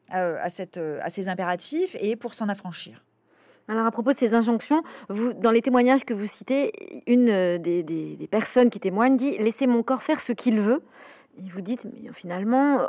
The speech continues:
Speaker 2: au milieu de toutes ces injonctions, à quel moment les femmes ont le temps pour simplement observer leur propre corps ? »
Speaker 1: Oui. Alors, je précise, euh, que la, la, la méthode que j'ai mis, que j'ai mise en œuvre, c'est,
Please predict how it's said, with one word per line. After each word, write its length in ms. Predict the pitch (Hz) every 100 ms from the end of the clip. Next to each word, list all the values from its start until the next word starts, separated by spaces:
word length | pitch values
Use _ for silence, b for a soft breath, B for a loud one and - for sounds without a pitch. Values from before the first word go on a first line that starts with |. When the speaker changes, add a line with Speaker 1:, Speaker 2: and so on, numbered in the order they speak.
| -
Speaker 2:
au 80 | 233
milieu 260 | 233 233 240
de 80 |
toutes 200 | 247 269
ces 180 | - 208
injonctions, 480 | 226 214 208 - 269
à 100 | 208
quel 320 | - 320 294
moment 400 | 254 247 240 277 311 B B
les 120 | 202
femmes 240 | 202 240 240
ont 140 | 208
le 100 | 196
temps 240 | - 240 285 B B
pour 220 | - 185 -
simplement 420 | 196 190 208 - -
observer 640 | 240 - - 226 202 269
leur 160 | 214 -
propre 300 | 254 - 220
corps ? » 420 | 202 180 165 _ _ _ _ _ _ _ _ _ _ _ _ _ _ _ _ -
Speaker 1:
Oui. 220 | 190 156 _ B B B B
Alors, 200 | 180 208 -
je 60 |
précise, 480 | - 277 - 349 320
euh, 160 | 214 196 - _ _ _ -
que 400 | - 214 190 151 - 101
la, 200 | 190 156
la, 160 | 175
la 160 | 180 185
méthode 280 | 208 262 262
que 100 | 208
j'ai 100 | 196
mis, 320 | 196 165 165
que 100 | 185
j'ai 100 | 185
mise 180 | 185 180
en 100 | 185
œuvre, 400 | 247 320 262 196
c'est, 120 | 185